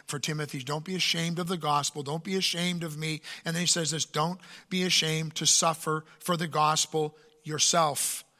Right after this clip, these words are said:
Therefore, do not be ashamed of the testimony about our Lord, nor of me, his prisoner, but share, share in suffering for the gospel by the power of God."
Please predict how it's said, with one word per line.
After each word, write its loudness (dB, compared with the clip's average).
Therefore, 0
do 0
not 6
be 0
ashamed 4
of -6
the -6
testimony 0
about -2
our -2
Lord, -2
nor -2
of -2
me, 0
his -2
prisoner, -4
but -2
share, 2
share 4
in 0
suffering 0
for -2
the -4
gospel 2
by 4
the -2
power 4
of -8
God." 4